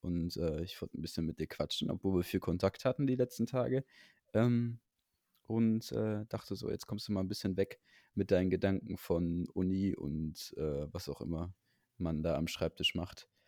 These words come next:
Äh, dementsprechend eine Frage. Wir set-, wir, wir heißen ja Weingeist. Ähm, das mit dem Weintrinken haben wir irgendwie schnell sein gelassen.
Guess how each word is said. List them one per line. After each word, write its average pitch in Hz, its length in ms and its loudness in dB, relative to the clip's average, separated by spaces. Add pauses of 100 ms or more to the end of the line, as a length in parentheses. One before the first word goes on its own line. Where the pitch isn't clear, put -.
(380)
Äh, 92 260 -2 (600)
dementsprechend 107 840 0
eine 113 220 0
Frage. 113 480 -2 (340)
Wir 98 120 -2
set-, 104 200 0 (100)
wir, 101 240 -2
wir 98 140 2
heißen 120 240 -2
ja 95 140 0
Weingeist. 95 640 2
Ähm, 90 420 2
das - 160 -8
mit 101 120 0
dem 95 200 2
Weintrinken 104 520 2
haben 95 140 0
wir 95 80 2
irgendwie 98 220 2
schnell 98 240 0
sein 104 240 2
gelassen. 90 420 0